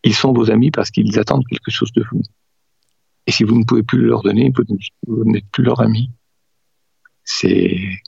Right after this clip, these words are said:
souvent comme ça que ça se passe dans la vie politique. Parce que quelqu'un a du pouvoir, on tourne autour de lui parce qu'on a besoin de lui.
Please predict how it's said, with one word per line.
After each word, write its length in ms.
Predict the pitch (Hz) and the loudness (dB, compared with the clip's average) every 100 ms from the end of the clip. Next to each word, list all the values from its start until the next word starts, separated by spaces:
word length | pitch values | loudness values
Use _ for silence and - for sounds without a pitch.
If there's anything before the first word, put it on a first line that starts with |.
| _ _ | _ _
souvent 320 | - 104 110 | -4 0 0
comme 180 | - 98 | 0 0
ça 140 | 107 | 0
que 120 | 110 | 0
ça 260 | 110 - 104 | 0 0 -2
se 100 | - | -2
passe 220 | - 113 | -2 -2
dans 120 | - | -2
la 80 | 95 | 0
vie 140 | 95 104 | -2 -2
politique. 640 | 123 147 - 113 120 - - _ _ _ _ _ _ _ _ - | -2 0 0 -2 -2 -16 -20 _ _ _ _ _ _ _ _ -8
Parce 140 | - | 0
que 80 | 104 | 2
quelqu'un 340 | - 110 120 | 2 2 2
a 20 | |
du 100 | 107 | 2
pouvoir, 480 | 104 110 104 123 127 | 2 0 2 2 0
on 80 | 101 | 0
tourne 220 | 101 113 | 2 2
autour 240 | 107 104 - | 2 2 2
de 80 | |
lui 220 | - 120 143 | 2 2 0
parce 180 | - | -2
qu'on 140 | - - | 0 0
a 40 | |
besoin 240 | 104 113 127 | 2 2 2
de 100 | 120 | 4
lui. 180 | 123 | 2